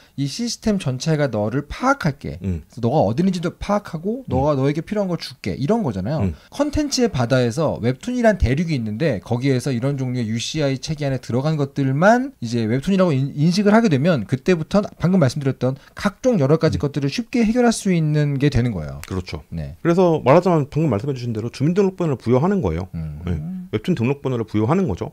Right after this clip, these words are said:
Speaker 1: 그렇죠.
Speaker 2: 그래서 이게 또 뭐가 있냐면 연구자들한테도 되게 좋은 소식입니다. 그러니까 예전-, 예전에 사라진 작품이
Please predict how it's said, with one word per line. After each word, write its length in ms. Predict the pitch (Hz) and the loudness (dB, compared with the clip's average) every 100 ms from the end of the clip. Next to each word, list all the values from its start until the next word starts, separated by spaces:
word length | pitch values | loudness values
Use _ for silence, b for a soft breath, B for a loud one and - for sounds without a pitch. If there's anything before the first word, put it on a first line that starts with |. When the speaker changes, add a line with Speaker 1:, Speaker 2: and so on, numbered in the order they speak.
| _ | _
Speaker 1:
그렇죠. 360 | - 82 - - - - | -12 -12 -12 -18 -12 0
Speaker 2:
그래서 360 | 156 160 175 - | 2 4 2 2
이게 260 | 147 180 | 2 2
또 240 | 165 131 - | 2 -2 -2
뭐가 260 | 117 135 175 | 2 4 4
있냐면 440 | 95 87 117 95 | 4 2 0 0
연구자들한테도 640 | 92 139 196 196 180 156 117 | 2 2 4 2 2 -2 -4
되게 140 | 98 101 | -4 -4
좋은 240 | 107 120 | -2 -2
소식입니다. 600 | 117 98 87 80 85 82 - | -4 -4 -4 -4 -6 -8 -10
그러니까 320 | 92 92 90 - | -8 -6 -6 -2
예전-, 260 | 123 185 - | 0 2 2
예전에 200 | 127 151 | 0 0
사라진 300 | 196 214 190 | 2 2 2
작품이 520 | 110 - 101 110 | 0 -2 0 0